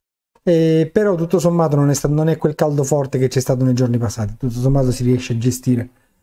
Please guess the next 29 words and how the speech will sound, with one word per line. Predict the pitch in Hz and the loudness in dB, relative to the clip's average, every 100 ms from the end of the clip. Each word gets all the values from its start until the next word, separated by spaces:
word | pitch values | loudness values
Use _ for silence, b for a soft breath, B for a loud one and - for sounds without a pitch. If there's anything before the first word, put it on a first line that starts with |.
| _ _ 135 | _ _ -4
Adesso | 135 131 131 | -2 0 0
va | 131 | 2
un | 123 | 2
po' | 127 117 | 2 2
meglio. | 113 104 107 104 | 2 0 -2 -4
Ciao | 107 160 151 | -2 0 2
Giuseppe | 139 143 147 | 2 0 0
Marra, | 175 175 156 | 0 2 2
buonasera. | 143 165 180 240 233 208 | 2 2 0 -2 -2 0
Atom | 156 139 147 143 | 0 0 0 0
Production, | 139 147 151 - - 147 | 0 0 0 -4 -4 0
buonasera. | 139 143 156 - 196 160 | 2 2 0 0 0 0
Ciao | 139 | -2
Alessandro. | 135 - - 170 170 170 170 b b b b _ | -2 -2 -2 0 2 0 -2 b b b b _
Salvatore | 214 208 202 | -2 2 2
Cosimano, | 175 165 160 147 139 | 2 2 2 2 2
buonasera. | 143 165 170 220 170 | 2 0 0 0 -2
Fabio | - 120 127 | -2 -2 0
Leone, | 135 131 127 | 2 2 2
buonasera. | 120 165 165 247 214 | 2 2 0 0 0
Paolo, | - 143 135 127 | -2 -2 0 -2
ciao. | 127 180 185 | -2 0 0
Paolo | 151 143 131 | 2 2 2
Gnoffo, | 131 135 117 120 | 2 0 -2 -2
buonasera. | 123 139 - 214 190 | 0 0 0 0 2
Maurizio | 135 123 123 - 175 | 2 2 0 0 2
Urso, | 185 170 160 | 2 0 -4
ciao | - 165 | -2 0
Maurizio. | 156 165 143 - 113 | 2 0 -2 -4 -6